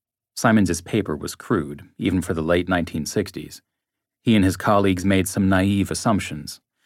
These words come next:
such as that trades could be made under ideal conditions, which included no trading costs, even though the model required heavy daily trading.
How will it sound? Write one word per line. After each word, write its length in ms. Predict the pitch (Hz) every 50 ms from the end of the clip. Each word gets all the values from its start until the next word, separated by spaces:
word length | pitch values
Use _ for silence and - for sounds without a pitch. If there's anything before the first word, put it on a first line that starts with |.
| _ _ _
such 200 | - - 101 -
as 180 | 107 98 95 82
that 220 | 92 90 82 87
trades 440 | - - - 120 113 107 98 95 -
could 140 | - - 101
be 100 | 104 95
made 380 | 95 98 98 95 92 95 - - _ _
under 320 | - 107 101 95 95 95 95
ideal 400 | 90 92 82 95 98 90 85 82
conditions, 800 | - - 104 95 120 123 - - - 64 67 - - - - - _ _ _ _ _ _
which 180 | - 107 98 -
included 440 | 107 95 - - 113 95 98 90 95
no 180 | 95 98 98
trading 460 | 98 95 - - 87 80 80 82 82 80
costs, 680 | - - 117 98 82 - - - - - - - - _ _ _ _ _ _ _ _ _
even 240 | - 101 98 104 92
though 100 | 87 87
the 120 | 85 85 80
model 360 | 80 95 107 104 90 85 76
required 520 | 82 82 - - - 87 82 85 82 82
heavy 500 | - - - 101 92 90 85 85 104 127 -
daily 340 | - 95 90 87 78 80 78
trading. 540 | - - - 123 113 92 - 57 57 -